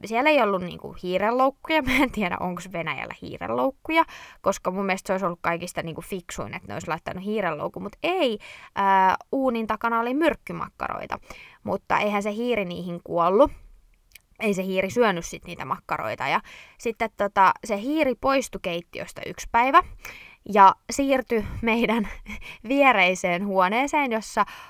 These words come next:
asui meidän vuosikurssin kaksi, ää, jätkää. Ää, ja <laughs> sitten jätkät keksi, että ne tekee ite hiirenlouku. Ää, me tehtiin se semmosesta niin kuin muovirasiasta ja pullonkorkista ja juustonpalasta,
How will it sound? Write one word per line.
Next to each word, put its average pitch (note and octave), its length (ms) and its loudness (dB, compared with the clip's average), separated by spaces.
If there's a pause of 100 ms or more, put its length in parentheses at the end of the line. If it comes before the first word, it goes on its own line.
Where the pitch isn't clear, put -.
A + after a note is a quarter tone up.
(140)
asui G3+ 420 4
meidän F#3 360 0
vuosikurssin F3+ 800 -2 (300)
kaksi, - 420 0 (320)
ää, D#3 300 0
jätkää. G3 500 0 (640)
Ää, F3 340 2 (140)
ja F3+ 340 6 (480)
<laughs> - 520 -14
sitten A3 420 0
jätkät A#3+ 360 2 (160)
keksi, F3+ 360 -2
että F#3 220 -4
ne G#3 80 -2
tekee G3 300 -2
ite G#3+ 320 -2
hiirenlouku. F3 720 -2 (540)
Ää, F3+ 320 2
me F3 260 -2
tehtiin G3+ 360 0
se G3 100 -2
semmosesta F#3+ 560 -4
niin F3 200 -4
kuin F3 300 -4 (520)
muovirasiasta G3+ 1040 2
ja F3+ 200 0
pullonkorkista F3 880 0
ja F#3 200 0
juustonpalasta, F3+ 920 -2